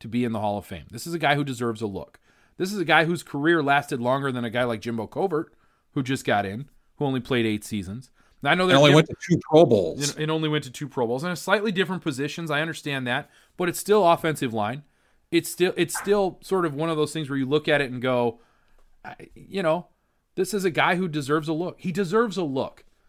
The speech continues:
Speaker 1: and he hasn't had one yet. And, and hopefully that'll change. Like I said, we get into these conversations about the Hall of Fame. I think it's getting better, and, and I,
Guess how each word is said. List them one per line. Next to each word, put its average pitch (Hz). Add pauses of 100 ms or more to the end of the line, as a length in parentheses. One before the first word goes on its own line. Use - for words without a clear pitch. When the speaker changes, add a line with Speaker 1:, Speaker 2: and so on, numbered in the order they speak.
(200)
Speaker 1:
and 160
he 156
hasn't 170
had 170
one 113
yet. 90
And, 139
and 156
hopefully 208
that'll 185
change. 120
Like 147
I 175
said, 117 (520)
we 123
get 160
into 185
these 170
conversations 165
about 131
the 127
Hall 123
of 117
Fame. 117 (400)
I 127
think 151
it's -
getting 117
better, 104 (320)
and, 131
and 147
I, 151